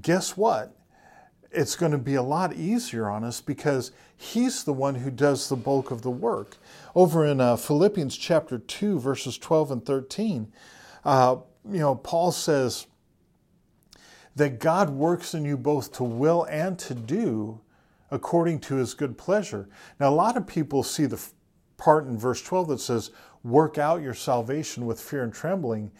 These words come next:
and they have that, uh, you know, being pushed and driven by a taskmaster kind of mindset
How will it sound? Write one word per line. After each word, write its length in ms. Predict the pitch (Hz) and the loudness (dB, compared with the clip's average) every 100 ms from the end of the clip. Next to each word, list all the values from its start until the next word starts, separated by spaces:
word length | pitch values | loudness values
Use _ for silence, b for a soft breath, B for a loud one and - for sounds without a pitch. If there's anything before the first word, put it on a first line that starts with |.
| B B B | B B B
and 160 | 131 | 0
they 100 | 139 | 0
have 320 | 117 147 139 | 0 0 2
that, 380 | 127 117 113 - _ b b b | 2 0 0 -6 _ b b b
uh, 380 | - 120 113 110 | 0 4 4 2
you 80 | 127 | 0
know, 280 | 127 117 110 117 127 113 | 2 2 0 -4 -12 -2
being 300 | 151 143 120 | 0 2 -2
pushed 640 | - - 185 165 127 - | -4 0 2 2 0 -6
and 180 | 131 117 | -6 -6
driven 520 | 98 131 156 151 123 | -4 0 2 2 -2
by 180 | 110 123 | 0 0
a 80 | 110 | -2
taskmaster 840 | - 160 208 - 120 120 107 - 113 | -4 -4 -4 -6 -6 -6 -6 -8 -8
kind 240 | 123 113 | -6 -4
of 60 | 110 | -4
mindset 480 | 117 117 - 110 | -4 -6 -4 -6